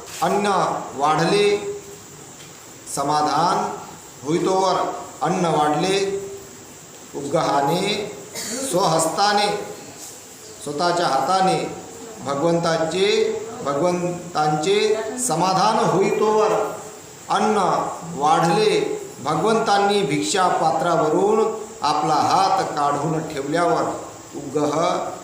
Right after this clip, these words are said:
त्यांच्या बाजूला बसला आणि म्हणाला, "भगवान, या माझ्या मुली त्या आता पतिगृही जाणार आहेत.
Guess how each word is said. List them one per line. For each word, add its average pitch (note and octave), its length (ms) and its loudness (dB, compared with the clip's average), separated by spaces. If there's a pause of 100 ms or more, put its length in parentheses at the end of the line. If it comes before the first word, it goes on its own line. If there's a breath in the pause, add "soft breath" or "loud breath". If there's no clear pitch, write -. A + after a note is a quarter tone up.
(140)
त्यांच्या D3+ 420 0
बाजूला C#3+ 760 0 (400)
बसला F3+ 680 0 (160)
आणि E3 180 2
म्हणाला, D3+ 640 0 (1040)
"भगवान, D#3 680 0 (1800)
या G#3+ 180 4
माझ्या F#3 480 4
मुली F3+ 600 0 (1160)
त्या G3 100 4
आता G3 580 4
पतिगृही F#3+ 640 0
जाणार E3 420 4
आहेत. E3+ 340 2